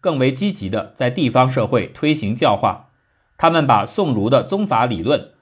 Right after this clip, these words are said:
和礼仪运用在乡村中，一种基于士大夫文化价值的地方制度、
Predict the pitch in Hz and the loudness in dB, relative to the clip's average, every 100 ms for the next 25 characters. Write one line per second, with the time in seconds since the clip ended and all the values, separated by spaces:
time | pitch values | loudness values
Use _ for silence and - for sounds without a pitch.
0 | _ - 117 156 101 80 101 - - 151 | _ -2 0 2 0 0 -4 -4 0 2
1 | 131 101 104 87 156 156 135 131 123 131 | 2 2 0 2 0 0 -2 -2 -2 -4
2 | - _ _ _ _ 170 165 131 131 185 | -20 _ _ _ _ -2 2 2 2 2
3 | 127 147 - 202 180 156 131 107 120 143 | 2 0 0 0 4 4 2 -2 0 0
4 | 135 202 165 131 98 104 170 131 139 151 | 0 2 2 0 -6 -8 -6 -2 -2 -2
5 | 156 107 87 - | -4 -4 -6 -10